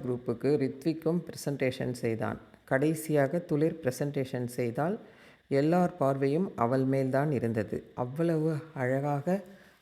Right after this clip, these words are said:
பிரசன்டேஷன் செய்து கொண்டிருந்தாள். இந்த ப்ராஜெக்ட் ஏ கே குரூப்புக்கு தான் கிடைத்தது. ஏ கேவுக்கு பெருமையாக இருந்தது. ரித்விக் மிக கடுப்பானான். அனைவரும் துளிருக்கு விஷ் செய்தார்கள். ரித்விக்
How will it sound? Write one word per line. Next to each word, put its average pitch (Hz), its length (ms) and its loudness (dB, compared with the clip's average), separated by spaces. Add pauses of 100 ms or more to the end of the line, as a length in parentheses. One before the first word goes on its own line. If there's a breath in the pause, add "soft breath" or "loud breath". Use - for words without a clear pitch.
பிரசன்டேஷன் 131 640 -2
செய்து 123 400 -4
கொண்டிருந்தாள். 110 640 -4 (1400 soft breath)
இந்த 147 380 0
ப்ராஜெக்ட் 165 840 2
ஏ 151 180 6
கே 170 160 2
குரூப்புக்கு 135 500 -2
தான் 170 260 0
கிடைத்தது. 127 680 -4 (120)
ஏ 165 240 2
கேவுக்கு 170 380 -2
பெருமையாக 139 760 0
இருந்தது. 123 600 -2
ரித்விக் 180 540 -6
மிக 165 440 -2
கடுப்பானான். 120 640 -2 (1120 soft breath)
அனைவரும் 175 720 2
துளிருக்கு 170 520 0 (100)
விஷ் 147 80 2
செய்தார்கள். 123 760 0 (160)
ரித்விக் 185 480 -4